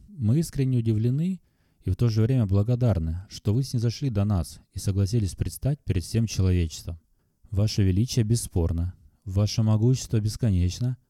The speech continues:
а ваши деяния поистине грандиозны». Кто был поближе, утверждали как один, что кот замурчал на этих словах. Однако кот, вылизывающий заднюю лапку, остановился на этом слове и перевёл взгляд на президента,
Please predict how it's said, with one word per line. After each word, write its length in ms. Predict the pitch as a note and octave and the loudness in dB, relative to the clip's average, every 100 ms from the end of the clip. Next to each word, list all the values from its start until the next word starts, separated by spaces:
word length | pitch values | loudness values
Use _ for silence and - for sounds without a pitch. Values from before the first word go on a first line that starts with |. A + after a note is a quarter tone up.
| _ | _
а 120 | - | -2
ваши 280 | G2 G#2 - | 0 0 0
деяния 480 | F2+ F2 A2+ D3 A#2+ | 0 2 2 2 0
поистине 440 | - F#2+ B2 C3 | 2 0 0 -4
грандиозны». 720 | A2+ A2+ A#2 A#2+ G2+ D#2+ D#2+ - _ _ _ _ | -2 0 2 2 2 0 -6 -12 _ _ _ _
Кто 160 | - | -2
был 140 | G2 G2 | 2 2
поближе, 540 | G2+ F2+ A#2 C3+ D#2 | 2 2 2 2 -2
утверждали 560 | G2 F2+ F2+ F2 F#2 F2 | -2 -2 0 2 2 2
как 220 | - F2 | -2 -4
один, 240 | E2+ G2+ C#3+ | -2 -2 -4
что 240 | - - | -8 -8
кот 180 | - G#2 | -2 0
замурчал 480 | F#2 E2+ D#2+ - A2+ | 2 0 0 0 2
на 120 | G#2 | 0
этих 160 | G#2 G2 | -2 -4
словах. 480 | A2+ F#2 D#2 D2+ _ _ _ | -2 -2 -2 -8 _ _ _
Однако 760 | - F#2 F2+ F2 G#2 - D3+ D3+ - _ _ - | -6 -4 0 2 2 0 -4 -4 -12 _ _ -4
кот, 340 | G#2+ C#3+ - - | -2 -2 -4 -6
вылизывающий 680 | G2 G2+ F#2+ F2+ F2 - | 0 2 2 2 0 0
заднюю 380 | F#2 F#2 F2 E2+ | 0 0 2 0
лапку, 460 | E2+ G2+ - - C#3 | 0 0 -2 -6 -4
остановился 680 | A#2 - A#2+ A2+ F#2+ F2+ - | -4 0 2 2 2 0 0
на 80 | F#2 | -2
этом 200 | F#2 E2+ | 0 -4
слове 440 | - F2+ G2 D3 - _ _ _ | 0 0 2 0 -6 _ _ _
и 120 | F#2+ | -4
перевёл 380 | - F#2 F#2+ F#2 | 0 2 4 2
взгляд 340 | E2+ F#2+ C3+ | 2 0 2
на 80 | B2+ | 2
президента, 680 | A2 A2+ A#2 F2+ E2 D#2+ | 2 0 -2 0 -2 -2